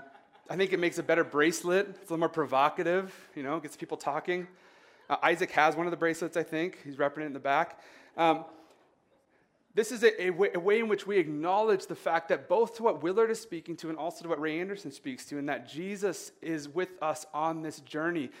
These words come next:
The process is not something that we do because we're trying to earn any kind of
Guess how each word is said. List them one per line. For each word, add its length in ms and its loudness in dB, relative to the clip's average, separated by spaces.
The 80 -8
process 540 0
is 100 -6
not 320 -2
something 320 -4
that 140 -2
we 100 -4
do 400 0
because 420 -2
we're 100 0
trying 340 -2
to 80 -2
earn 280 -2
any 240 -4
kind 440 -2
of 280 0